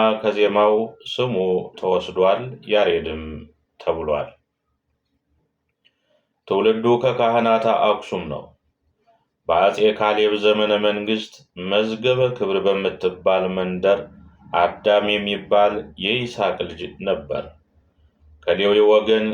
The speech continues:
የሆነች ተውክልያ ክርስቲና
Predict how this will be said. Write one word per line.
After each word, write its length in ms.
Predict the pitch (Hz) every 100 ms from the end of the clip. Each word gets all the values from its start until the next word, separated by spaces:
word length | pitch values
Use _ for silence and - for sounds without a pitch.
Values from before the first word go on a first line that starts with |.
| -
የሆነች 600 | 113 110 113 107 107 104 - 101 82
ተውክልያ 680 | - 104 113 - - 98 87 87 90 80 - _ _ _ -
ክርስቲና 540 | 98 101 - - 107